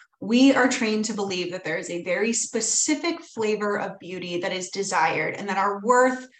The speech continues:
lies in how desired we are by others. And that flavor of beauty tends to wane young and thin and white. Okay, so that is, that is the norm that we live in. That's where you got this stuff.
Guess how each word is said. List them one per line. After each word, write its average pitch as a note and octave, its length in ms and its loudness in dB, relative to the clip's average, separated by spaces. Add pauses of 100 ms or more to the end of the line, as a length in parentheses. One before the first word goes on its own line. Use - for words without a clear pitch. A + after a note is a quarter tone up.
(160)
lies G#3 460 2
in G#3 120 -6
how G#3+ 300 0
desired F#3+ 600 -4
we F#3 120 -12
are F3+ 240 -2
by D#3+ 180 0
others. - 600 -6 (320)
And G3+ 100 -2
that - 180 0
flavor G#3+ 360 2
of G3+ 120 -2
beauty G#3 380 -2
tends B3 440 0
to B3+ 80 0
wane G3+ 540 -6 (520)
young G#3 460 6
and G3+ 220 0
thin F3 380 -6
and C#3 220 -6
white. - 420 -6 (240)
Okay, B3+ 200 2
so A#3+ 360 0
that A#3+ 260 6
is, A#3 240 4
that A3+ 160 0
is A#3 140 -2
the G#3+ 140 -4
norm A#3 520 0
that G#3 200 -2
we G3 100 -8
live F#3 280 -12
in. - 180 -12
That's G#3 240 -2
where C#4 240 0
you A#3+ 260 4
got G#3 260 2
this - 200 -8
stuff. - 500 -10